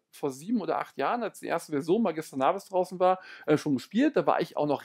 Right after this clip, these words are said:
relativ neu, so als Rezensent und Brettspieler und kannte auch noch nicht so viel. Da war ich total begeistert davon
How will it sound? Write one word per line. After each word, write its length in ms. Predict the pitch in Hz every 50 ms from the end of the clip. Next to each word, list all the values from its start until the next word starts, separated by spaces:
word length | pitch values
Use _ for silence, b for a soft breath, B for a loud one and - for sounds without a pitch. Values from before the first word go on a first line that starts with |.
| - 120
relativ 720 | 131 147 175 208 220 202 180 170 - - 139 - - -
neu, 520 | 127 131 139 160 190 208 220 233 233 220
so 180 | 208 208 185 185
als 240 | 185 170 - -
Rezensent 500 | 170 165 - - 165 147 151 156 175 175
und 100 | 175 143
Brettspieler 520 | - 151 156 - - - 185 175 185 175 175 B B B B
und 120 | 135 131
kannte 300 | - - - 214 185 170
auch 80 | 147 147
noch 80 | 135
nicht 140 | 131 123 120
so 180 | 120 139 196 202
viel. 260 | - 202 196 196 185 B B B B B -
Da 160 | 143 143 143
war 100 | 151 147
ich 160 | 143 - - _
total 520 | - - 202 220 220 - - - 165 160
begeistert 580 | 156 143 127 127 143 170 - - 180 156 - - _ -
davon 320 | 156 139 - 156 151 151